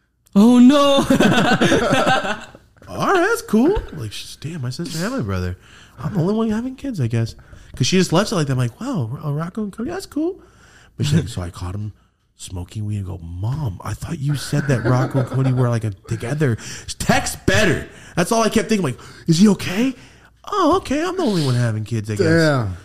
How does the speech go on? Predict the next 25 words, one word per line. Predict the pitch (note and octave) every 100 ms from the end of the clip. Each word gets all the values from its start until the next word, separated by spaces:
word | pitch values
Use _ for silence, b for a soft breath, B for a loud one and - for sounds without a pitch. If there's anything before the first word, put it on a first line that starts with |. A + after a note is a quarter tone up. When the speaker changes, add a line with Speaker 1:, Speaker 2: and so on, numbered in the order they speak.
| b b -
Speaker 2:
All | E4+
right. | C4+ F4 - -
Speaker 3:
You | C#3+ E3
went | F#3
through | - A3+
the | D#3+ F3+
full | F#3+ F#3 D#3+
Speaker 2:
<laughs> |
Yeah, | E3
I |
went | F3 F#3
Speaker 3:
range | E3+
Speaker 2:
full | G#3+
Speaker 3:
of | E3
Speaker 2:
through | -
my | F3+
Speaker 3:
emotions. | - F3+ D#3+ D3+ C4
<laughs> |
Speaker 2:
All |
right, | A#3 G#4+ G4 G4+
all | -
right, | D#4+ - A#4 A4+ A4+
Speaker 1:
That's | E3 D#4
Speaker 2:
cool. | B3
Speaker 1:
crazy. | F#4+ G#4 - F#3+